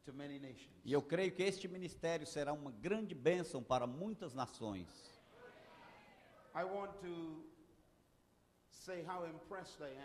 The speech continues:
Speaker 1: am by the pastors who are here.
Speaker 2: Eu gostaria de dizer que eu estou impressionado também por todos os outros pastores que estão aqui.
Speaker 1: And I want to thank you for coming to support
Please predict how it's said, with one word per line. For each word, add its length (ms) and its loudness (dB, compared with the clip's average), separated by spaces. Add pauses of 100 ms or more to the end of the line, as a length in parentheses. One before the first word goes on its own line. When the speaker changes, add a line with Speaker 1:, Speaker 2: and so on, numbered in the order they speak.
Speaker 1:
am 260 -12
by 360 -10 (440)
the 80 -8
pastors 500 -10
who 160 -6
are 140 -8
here. 180 -10 (340)
Speaker 2:
Eu 180 6
gostaria 360 4
de 60 -4
dizer 280 0
que 80 -4
eu 60 0
estou 180 -2
impressionado 720 2 (100)
também 280 4
por 160 -4
todos 280 -2
os 320 -8
outros 300 2
pastores 580 4
que 60 -8
estão 280 0
aqui. 340 -6 (1000)
Speaker 1:
And 100 -14
I 40 -8
want 180 -6
to 140 -8
thank 320 -8
you 180 -8
for 120 -8
coming 340 -8 (140)
to 120 -12
support 500 -10